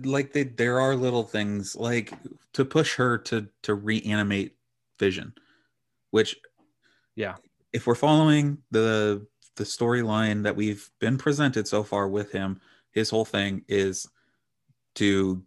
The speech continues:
Speaker 1: he wants to make, revive Vision and have him be a weapon for Sword, right?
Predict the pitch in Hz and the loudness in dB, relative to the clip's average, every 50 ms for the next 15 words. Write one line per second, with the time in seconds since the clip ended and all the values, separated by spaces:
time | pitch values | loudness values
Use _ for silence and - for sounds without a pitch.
0 | _ _ _ _ _ _ - 127 117 113 107 107 107 - - - 107 101 98 98 | _ _ _ _ _ _ -6 -4 -2 0 0 0 -2 -2 -4 -4 -2 0 0 -2
1 | 190 _ _ _ _ _ _ _ _ _ _ _ _ _ _ _ _ _ _ _ | -4 _ _ _ _ _ _ _ _ _ _ _ _ _ _ _ _ _ _ _
2 | _ - 123 135 143 139 135 123 120 113 107 - 110 104 98 104 98 95 95 - | _ 2 4 4 6 6 4 4 2 2 2 2 2 2 2 0 -4 -6 -8 -10
3 | _ - 107 101 95 113 110 104 107 104 95 98 98 95 98 - - 98 101 98 | _ -6 -6 -4 -2 -2 -2 -2 -2 -2 -2 -2 -2 -2 -4 -4 -4 -4 -2 0
4 | 104 98 - - 98 98 95 - - 98 95 95 95 95 - - - - - - | -2 -2 -2 -4 -6 -6 -6 -4 -2 -2 -2 -2 -4 -6 -6 -8 -8 -10 -10 -12
5 | - - _ _ _ _ _ _ _ - 104 113 117 117 | -16 -20 _ _ _ _ _ _ _ 0 0 2 0 0